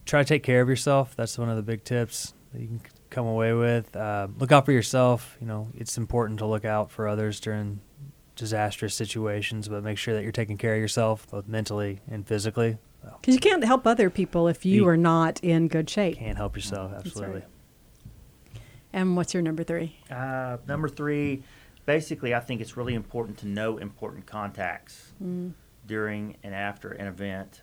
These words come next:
Speaker 3: Um, even before, like I said, knowing where possible sheltering places would be, but knowing just specific ones, knowing, um, the contact for the emergency management s-, uh, office where they're gonna set up their operations.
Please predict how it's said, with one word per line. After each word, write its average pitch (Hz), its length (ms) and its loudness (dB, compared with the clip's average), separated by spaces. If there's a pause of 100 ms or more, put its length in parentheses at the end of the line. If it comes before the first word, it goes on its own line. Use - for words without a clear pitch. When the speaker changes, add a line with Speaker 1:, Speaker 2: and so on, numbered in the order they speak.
(100)
Speaker 3:
Um, 90 480 -8 (460)
even 143 240 -6
before, 110 460 -4
like 104 180 -6
I 113 40 -14
said, 107 300 -8
knowing 107 380 -4
where 107 320 -6 (160)
possible 107 400 -10
sheltering 104 420 -10
places 101 440 -14
would 95 140 -12
be, 98 180 -8
but 117 440 -2 (420)
knowing 131 500 -2
just 117 180 -16
specific 135 600 -10
ones, 113 540 -6
knowing, 127 600 -6
um, 101 480 -10 (240)
the 107 100 -12
contact 107 500 -8
for 101 120 -14
the 101 120 -10
emergency 98 400 -10
management 92 500 -14 (640)
s-, - 240 -20
uh, 95 280 -12 (100)
office 98 420 -10
where 101 80 -10
they're 95 120 -12
gonna 98 200 -10
set 98 240 -12
up 101 160 -8
their 101 160 -8
operations. 98 800 -12